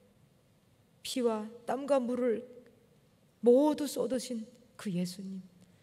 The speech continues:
얼마나 아프실까, 이렇게만 생각해 왔습니다. 그런데 그 찢기는, 그 못을 박히는 그 아들을 바라보는 아버지의 마음은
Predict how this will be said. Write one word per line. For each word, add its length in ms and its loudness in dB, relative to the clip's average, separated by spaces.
얼마나 480 2
아프실까, 720 -6
이렇게만 480 2
생각해 400 -6
왔습니다. 580 -8
그런데 480 -2
그 240 -4
찢기는, 560 -6
그 140 -14
못을 400 4
박히는 580 -2
그 100 2
아들을 560 4
바라보는 600 4
아버지의 520 6
마음은 600 2